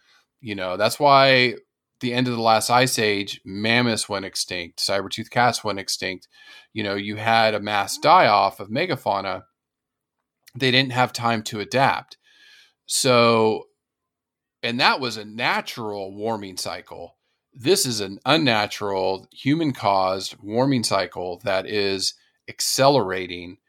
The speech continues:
and it's cooking the oceans, it's killing the coral. It, it's not good. So it's, I, I hate being gloom and doom in this podcast. I really don't enjoy this. I really don't. But it, we have to make change. And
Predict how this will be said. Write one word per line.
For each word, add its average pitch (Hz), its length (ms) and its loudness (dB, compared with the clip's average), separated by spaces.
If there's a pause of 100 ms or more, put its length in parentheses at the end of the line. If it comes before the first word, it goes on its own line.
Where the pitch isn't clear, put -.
(380)
and 101 380 -4
it's 95 180 -10
cooking 151 420 0
the 127 180 6
oceans, 110 680 0
it's 85 120 -10
killing 143 420 0
the 131 60 2
coral. 107 800 0 (720)
It, 120 200 -2
it's 127 240 -2
not 120 460 2
good. 98 380 -6
So 107 460 2
it's, - 480 -4 (1000)
I, 110 180 -4
I 107 140 -2
hate 143 380 0
being 120 200 -2
gloom 117 260 0
and 110 100 -2
doom 110 180 0
in 104 60 -4
this 101 100 -6
podcast. 110 520 0
I 107 60 -6
really 117 400 4
don't 107 260 -2
enjoy 104 360 0
this. 92 460 -6
I 107 100 -10
really 107 340 -4
don't. 101 380 -2 (420)
But 107 140 -2
it, 107 200 -4
we 117 140 -4
have 117 420 0 (100)
to 117 100 -12
make 101 300 -12
change. 110 580 -4
And 95 220 -4